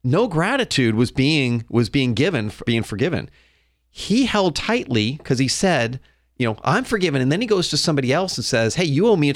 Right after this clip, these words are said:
much smaller amount." In this case, it was a hundred denarii, which was about a hundred days' wages.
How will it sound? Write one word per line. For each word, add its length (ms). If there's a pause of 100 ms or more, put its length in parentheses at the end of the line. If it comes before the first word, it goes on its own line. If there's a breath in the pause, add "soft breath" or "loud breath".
much 160
smaller 420
amount." 260
In 60
this 140
case, 240
it 60
was 120
a 40
hundred 280
denarii, 460
which 180
was 100
about 180
a 20
hundred 240
days' 160
wages. 440